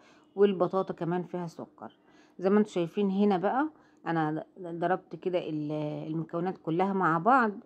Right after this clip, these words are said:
حابة ان انتي تصفيها صفيها، لكن هي بصراحة مش محتاجة وناعمة زي ما انتوا شايفين كده،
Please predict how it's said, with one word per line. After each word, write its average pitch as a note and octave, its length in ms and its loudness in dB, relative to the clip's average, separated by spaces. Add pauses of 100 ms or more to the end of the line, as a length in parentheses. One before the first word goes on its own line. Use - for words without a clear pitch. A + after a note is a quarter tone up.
(220)
حابة F#3+ 440 4
ان E3+ 260 -4
انتي F3+ 520 -6 (440)
تصفيها G#3+ 580 4
صفيها، D#3+ 580 -2
لكن E3+ 300 -4
هي A3+ 300 6
بصراحة A3 480 2
مش G3 280 0
محتاجة G3 380 -4
وناعمة G3 440 2
زي F3+ 120 -4
ما G3 80 -2
انتوا G3 140 -4
شايفين G3+ 400 0
كده، B3 280 0